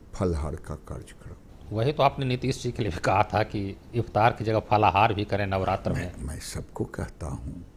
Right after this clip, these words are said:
Speaker 1: कि भाई, केवल वोट की राजनीति ना हो, सामाजिक समरसता की भी राजनीति हो।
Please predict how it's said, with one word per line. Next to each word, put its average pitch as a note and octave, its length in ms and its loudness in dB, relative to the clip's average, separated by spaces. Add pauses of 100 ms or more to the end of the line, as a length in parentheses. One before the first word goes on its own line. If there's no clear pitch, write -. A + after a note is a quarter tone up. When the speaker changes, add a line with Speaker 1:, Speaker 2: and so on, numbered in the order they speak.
(580)
Speaker 1:
कि - 80 -2
भाई, G#2+ 460 4 (2750)
केवल F2+ 240 0
वोट F#2 340 -4
की - 180 -4
राजनीति G2+ 640 -2
ना G#2 80 0
हो, A#2 220 -4
सामाजिक D#2+ 540 -6
समरसता E2 600 -2
की G2+ 200 -2
भी C3 160 2
राजनीति D#2 640 -4
हो। - 180 -14